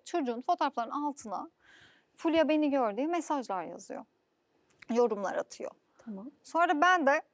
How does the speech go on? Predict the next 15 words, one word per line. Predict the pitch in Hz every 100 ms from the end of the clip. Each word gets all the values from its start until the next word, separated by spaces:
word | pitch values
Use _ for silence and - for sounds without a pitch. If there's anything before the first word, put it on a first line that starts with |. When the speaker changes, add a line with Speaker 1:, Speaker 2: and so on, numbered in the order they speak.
| _ _ _ _ _ 294
Speaker 1:
"Ya, | 349 330 330
özür | 311 359
dilerim, | 339 349 285 262
böyle | 269 320 302
böyle | 339 330 269
sana | 262 285 302
da | 254
yorumlar | 240 247 285 294 311
geliyor, | 294 302 254 226
kusura | - 247 269 262 226
bakma." | 294 - 294 254 262 254 196
<laughs> | - 247
Speaker 2:
Mesaj | 233 254 247 311 480 -
mı | 508 415 302
attın? | 254 - 269 262 262